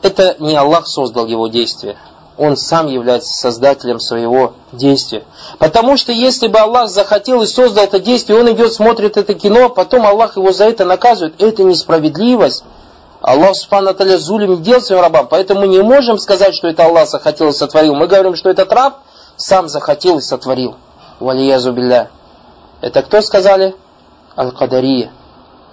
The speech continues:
Так, мы, тогда у них люди спросили: «Подождите, подождите.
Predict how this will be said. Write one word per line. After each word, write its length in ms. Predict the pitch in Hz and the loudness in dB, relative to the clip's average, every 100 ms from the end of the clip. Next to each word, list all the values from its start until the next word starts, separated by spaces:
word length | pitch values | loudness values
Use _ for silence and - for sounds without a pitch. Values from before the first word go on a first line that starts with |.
| - - - | -20 -14 -2
Так, 280 | 196 196 | 2 2
мы, 200 | 156 185 | 2 2
тогда 340 | 180 165 190 214 | 2 0 2 2
у 60 | |
них 140 | 185 160 | 2 -2
люди 240 | 190 170 | -4 -2
спросили: 480 | 156 170 160 220 180 | -4 -2 -2 -2 -2
«Подождите, 760 | - 135 143 139 202 175 117 - - _ _ - | -2 0 -2 -2 -2 -2 -6 -12 -20 _ _ -12
подождите. 680 | 110 127 127 165 160 - | -8 -6 -4 -2 -4 -6